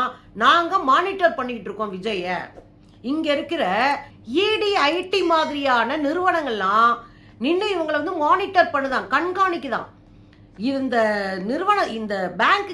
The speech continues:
கிளையில எவ்வளோ கோடி விழுகுதுன்றதை கண்காணிச்சு அப்புறம் தான் நடவடிக்கை எடுக்க போறாங்களாம். எங்க ஐந்நூறு கோடி ரூபாய்க்கு மேல வந்து விழுக போதாம், அதை மானிட்டர் பண்ணிக்கிட்டே இருக்கிறாங்களாம். எப்ப சிக்குனாலும் சிக்கிடுவாங்களாம். கொஞ்சம்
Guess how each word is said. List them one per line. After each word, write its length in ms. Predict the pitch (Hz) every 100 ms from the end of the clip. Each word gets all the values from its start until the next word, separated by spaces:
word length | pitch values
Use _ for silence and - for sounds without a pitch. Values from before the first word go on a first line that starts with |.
| -
கிளையில 380 | 294 311 277 202 294 - - - 185 269
எவ்வளோ 240 | 294 427 415 330
கோடி 260 | 370 370 277
விழுகுதுன்றதை 560 | 320 330 294 254 220 269 269
கண்காணிச்சு 680 | 311 370 370 285 202 220 226 247 247 - -
அப்புறம் 320 | 247 349 339 381
தான் 140 | 359
நடவடிக்கை 400 | 311 330 320 262
எடுக்க 180 | 240 208
போறாங்களாம். 480 | 214 185 165 151 - 240
எங்க 200 | 247 247 247 254 254 - - 247
ஐந்நூறு 420 | 381 415 440 427 381
கோடி 180 | 339 320 320
ரூபாய்க்கு 280 | 415 339 339
மேல 160 | 359 330
வந்து 160 | 302 311
விழுக 220 | 320 320 262
போதாம், 260 | 220 202 - _ _ - -
அதை 140 | 202 214 240
மானிட்டர் 400 | 359 403 381 349
பண்ணிக்கிட்டே 340 | 339 330 370 415
இருக்கிறாங்களாம். 540 | 381 330 302 269 - - - - _ 151 262
எப்ப 340 | 311 - - 453 -
சிக்குனாலும் 520 | 381 381 370 403 403
சிக்கிடுவாங்களாம். 560 | 285 349 302 220 - - _ 294
கொஞ்சம் 640 | 294 330 339 359 330 262